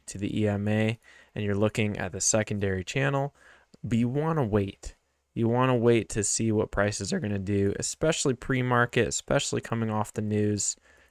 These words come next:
And you were rewarded for waiting, but the action was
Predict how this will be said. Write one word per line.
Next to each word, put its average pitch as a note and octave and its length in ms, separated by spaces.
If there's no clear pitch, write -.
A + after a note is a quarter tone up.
And G2 300
you G#2+ 100
were A#2 160
rewarded A2 580
for - 200
waiting, G#2 580
but - 100
the F3+ 120
action G3 460
was F3+ 540